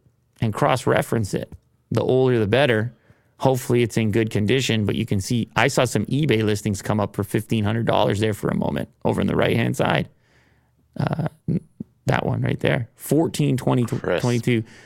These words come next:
Speaker 1: Nineteen seventy-six.
Speaker 2: Used. <laughs>
Speaker 1: Un-, uncirculated, though.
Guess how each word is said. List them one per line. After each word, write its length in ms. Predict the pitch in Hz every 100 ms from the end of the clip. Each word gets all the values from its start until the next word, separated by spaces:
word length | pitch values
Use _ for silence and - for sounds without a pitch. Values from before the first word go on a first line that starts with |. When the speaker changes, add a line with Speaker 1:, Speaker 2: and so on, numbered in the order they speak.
| -
Speaker 1:
Nineteen 540 | 135 165 196 - 170 156
seventy-six. 640 | - 151 143 117 139 113
Speaker 2:
Used. 260 | 95 - -
<laughs> 40 |
Speaker 1:
Un-, 340 | 147 151 165 156 165 - 156 147 160
uncirculated, 1080 | 175 190 170 180 196 196 139 110 107 110 95
though. 340 | - -